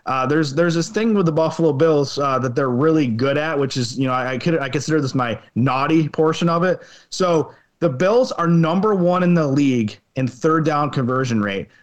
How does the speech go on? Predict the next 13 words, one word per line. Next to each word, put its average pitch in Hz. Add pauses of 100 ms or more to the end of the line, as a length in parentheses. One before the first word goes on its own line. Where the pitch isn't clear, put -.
with, 127
uh, 127
with 156
nearly 160
fifty 160
percent. 120
So 131
they're 175
at 151
forty-nine 170
point 135
six 139
eight. 107